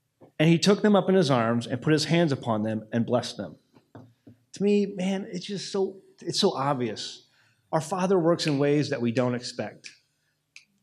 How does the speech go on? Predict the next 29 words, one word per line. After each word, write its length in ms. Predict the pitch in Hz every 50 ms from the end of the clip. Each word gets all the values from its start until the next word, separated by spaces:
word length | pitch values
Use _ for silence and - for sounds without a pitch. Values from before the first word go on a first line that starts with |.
| _ _ -
And 60 | 139
I'm 80 | 151 170
not 160 | 165 156 -
saying, 280 | - 165 165 165 160
you 60 | 151 143
know, 120 | 131 131
this 200 | 135 156 147 135
is 140 | 151 143 135
it. 180 | 151 127 110
I'm 80 | 120 123
not 160 | 151 151 147
saying 160 | - 165 160
this 120 | 151 143 -
is 60 | -
just 200 | 147 165 147 -
my 80 | 185 160
horse 320 | 135 - 170 160 - -
in 60 | 156
the 60 | 143 143
race, 440 | 139 117 104 101 - - - - - _ -
right? 320 | 107 107 110 120 127 127 120 - _ _ _ _ _ _ _ _ _ _ _ _ _ _
But 180 | 156 139 123 127
to 60 | - 156
me, 220 | 156 160 156 151
the, 280 | - - 135 135 131 -
the 100 | 151 135
evidence 360 | 139 139 131 127 131 123 113 -
is 140 | 117 104
overwhelming. 680 | 131 120 110 117 113 120 120 117 110 101 95 98 - -